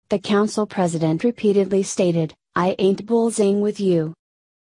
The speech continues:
While such behavior in this day and age would likely result in an abrupt apology and resignation,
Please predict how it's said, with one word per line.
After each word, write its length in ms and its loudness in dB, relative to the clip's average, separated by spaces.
While 240 0
such 400 -2
behavior 460 0
in 200 -2
this 240 2
day 320 2
and 220 -2
age 240 0
would 120 0
likely 360 0
result 460 2
in 120 0
an 80 4
abrupt 400 0
apology 640 -2
and 160 0
resignation, 760 0